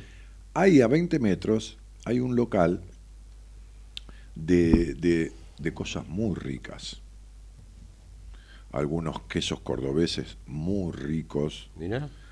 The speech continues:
Speaker 1: Algunos, algunas, eh, eh, no embutidos, sino, ¿cómo se dice cuando está en frasco? Buah, conservas
Speaker 2: Sí.
Speaker 1: mendocinas de las mejores marcas, porque yo las conozco, esas marcas
Speaker 2: Mirá.
Speaker 1: que he consumido. Todo lo que se te ocurra en condimentos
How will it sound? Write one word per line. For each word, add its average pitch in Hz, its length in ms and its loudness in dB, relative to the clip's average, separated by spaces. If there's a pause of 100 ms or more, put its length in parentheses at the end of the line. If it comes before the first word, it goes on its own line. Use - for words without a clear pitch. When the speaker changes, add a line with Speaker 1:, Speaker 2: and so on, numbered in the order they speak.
(240)
Speaker 1:
Algunos, 76 840 -6 (720)
algunas, 78 600 -4
eh, 69 920 -8
eh, 60 40 -12 (280)
no 87 140 -4
embutidos, 80 560 -4
sino, 78 380 -4
¿cómo 71 140 -12
se 82 140 -6
dice - 100 -10
cuando - 160 -8
está - 140 -6
en 69 80 -8
frasco? - 340 -10
Buah, - 180 -6 (500)
conservas 104 720 6 (380)
Speaker 2:
Sí. 123 60 -4 (140)
Speaker 1:
mendocinas 87 640 2
de 76 120 -2
las 71 180 -2
mejores 87 400 0
marcas, 98 320 -2
porque 62 180 -6
yo 73 160 -4
las 64 140 -4
conozco, 98 420 -2
esas 67 200 -8
marcas 65 360 -6
Speaker 2:
Mirá. 120 340 -2 (460)
Speaker 1:
que 80 80 -2
he 78 60 0
consumido. 98 680 -2 (520)
Todo 160 360 0
lo 113 140 2
que - 100 -4
se - 160 -4
te - 140 -4
ocurra 101 320 -2
en 92 120 -4
condimentos 85 920 -4